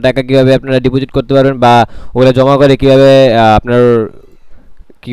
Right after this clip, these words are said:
বলে, এগুলোকে বিকাশ, রকেট এবং নগদে আনতে পারবেন, সেই ভিডিওটা আজকে দেখাবো কীভাবে কাজগুলো করতে হয়, মানে এক কথায় পসেট পে অ্যাকাউন্টগুলো কীভাবে create করতে হয় এবং পসেট পে থেকে কীভাবে earn করতে হয়, ঠিক আছে? তো সম্পূর্ণ video আমি দেখাই দিব, সমস্যা নেই। এই প-, ওয়েবসা-, আহ, পসেট পে থেকে কী কী কাজ করতে হয় এবং পসেট পে থেকে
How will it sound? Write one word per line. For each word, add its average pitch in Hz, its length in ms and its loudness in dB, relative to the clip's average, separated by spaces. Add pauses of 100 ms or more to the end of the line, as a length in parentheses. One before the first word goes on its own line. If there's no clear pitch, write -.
বলে, 117 180 2
এগুলোকে 123 360 2
বিকাশ, 131 240 0
রকেট 135 220 0
এবং 135 160 -8
নগদে 123 260 -2
আনতে 127 140 -4
পারবেন, 139 200 0
সেই 135 120 0
ভিডিওটা 131 300 0 (240)
আজকে 123 220 -2
দেখাবো 127 280 0
কীভাবে 131 280 0
কাজগুলো 120 340 -4
করতে 131 240 -2
হয়, 143 120 2 (360)
মানে 127 160 -8
এক - 80 -6
কথায় 147 240 2
পসেট 135 180 0
পে 156 60 -2
অ্যাকাউন্টগুলো 147 400 0
কীভাবে 143 280 2
create 143 220 0
করতে 143 140 -2
হয় 151 80 0
এবং 131 100 -8
পসেট 131 160 -4
পে 139 100 -4
থেকে 143 180 0
কীভাবে 139 180 2 (120)
earn 135 220 -2
করতে 113 240 -4
হয়, 95 160 -2
ঠিক 127 160 0
আছে? 120 140 -2 (500)
তো 131 60 -2 (200)
সম্পূর্ণ 143 300 -4 (100)
video 151 180 2
আমি 151 100 2 (240)
দেখাই 135 240 2
দিব, 147 80 2 (120)
সমস্যা 135 300 -6
নেই। 151 80 0 (200)
এই 131 120 -6
প-, 139 220 0
ওয়েবসা-, 135 300 0
আহ, 113 200 2
পসেট 139 200 0
পে 147 80 -2
থেকে 147 180 2
কী 143 100 -14
কী 151 140 -2
কাজ 131 100 2 (100)
করতে 151 220 -4
হয় 139 120 4
এবং 139 140 -4
পসেট 131 180 -4
পে 139 120 -4
থেকে 139 120 0